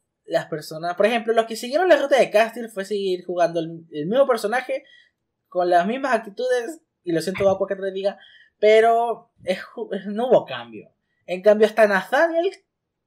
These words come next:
fue como jugar otro personaje distinto, y está bien. Y a mí, por lo personal, me gustó jugar la ruta de Ryan, a pesar de que yo tenía como Armin de ruta, más que todo porque era interesante ver otras perspectivas del juego, ¿sabes?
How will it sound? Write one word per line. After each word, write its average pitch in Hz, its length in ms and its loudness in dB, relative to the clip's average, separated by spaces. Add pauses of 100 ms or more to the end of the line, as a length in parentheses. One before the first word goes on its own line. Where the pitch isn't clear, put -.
fue 208 160 4
como 226 160 4
jugar 175 220 6
otro 202 140 -2
personaje 180 360 -6
distinto, 143 420 -10
y 139 100 -12
está 135 160 -8
bien. 120 220 -14 (320)
Y 175 80 0
a 190 60 6
mí, 247 140 -2
por 277 160 4
lo 254 440 -2
personal, 214 460 -2
me 180 80 -4
gustó 165 400 -2
jugar 156 360 -2
la 151 80 -4
ruta 151 240 -8
de 156 80 -6
Ryan, 151 400 -2
a 131 100 -14
pesar 139 240 -10
de 147 120 -10
que 139 100 -14
yo 135 120 -14
tenía 135 840 -14 (160)
como 143 320 -8
Armin 143 260 -4
de 151 140 -8
ruta, 170 260 -8
más 147 120 -12
que 214 60 -12
todo 302 220 -4
porque 156 520 -10 (480)
era 175 180 0
interesante 190 840 -2
ver 175 260 0
otras 185 240 0
perspectivas 151 520 -4
del 131 100 -8
juego, 175 480 2
¿sabes? - 420 -14